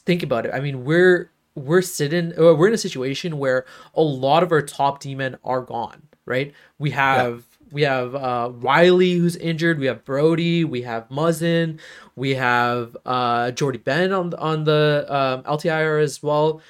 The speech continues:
Speaker 1: We
Speaker 2: Yeah.
Speaker 1: are really
Speaker 2: Decimated.
Speaker 1: scraping th-, yeah, we're scraping the bottom of the barrel to try to find some guys, and we'll talk about, um, uh, Timmins, uh, that we recently signed, right? But
Speaker 2: Traded
Speaker 1: I
Speaker 2: for.
Speaker 1: y-, yeah, we traded for, sorry.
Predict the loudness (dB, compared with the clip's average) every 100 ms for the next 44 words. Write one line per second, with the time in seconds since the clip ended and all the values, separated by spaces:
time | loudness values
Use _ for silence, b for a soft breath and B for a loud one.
0 | b b -14 -4 0 2 0 2 2 2
1 | 0 -4 -4 0 2 2 0 -2 -2 0
2 | 2 2 2 0 -2 -8 0 2 2 0
3 | 0 0 0 0 0 0 0 -4 -2 2
4 | 2 2 0 -4 -4 -6 -4 -4 -4 -2
5 | 0 0 -4 -6 0 0 2 0 0 B
6 | B B B 2 4 2 -2 -12 _ _
7 | -4 -4 -4 -2 -2 -2 -6 -10 -6 -4
8 | -4 -4 -6 -6 -8 -8 -4 -4 -4 -6
9 | -8 -8 -6 -6 -8 -8 -4 -4 -6 -12
10 | B B B _ 4 6 4 2 4 6
11 | 6 4 -4 -16 _ -4 -2 -2 2 2
12 | 2 -2 2 2 0 -4 -6 -6 -6 -8